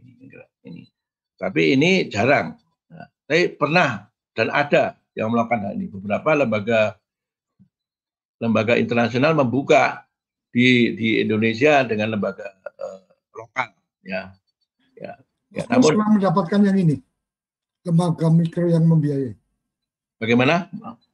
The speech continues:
Speaker 2: Mas Kun pernah punya pengalaman ada lembaga keuangan yang membiayai?
Speaker 1: Ada, ada B R I, ada koperasi, ya, ada, ada, nanti bisa diceritakan, ada pengalaman. Dan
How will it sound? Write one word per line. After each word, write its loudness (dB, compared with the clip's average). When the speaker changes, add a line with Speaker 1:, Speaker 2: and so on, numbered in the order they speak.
Speaker 2:
Mas 0
Kun 4
pernah 2
punya 2
pengalaman -2
ada 2
lembaga 2
keuangan -2
yang 2
membiayai? 0
Speaker 1:
Ada, 4
ada 0
B 4
R 2
I, 0
ada -2
koperasi, 0
ya, 0
ada, -4
ada, -16
nanti -8
bisa -16
diceritakan, -10
ada -8
pengalaman. -8
Dan 0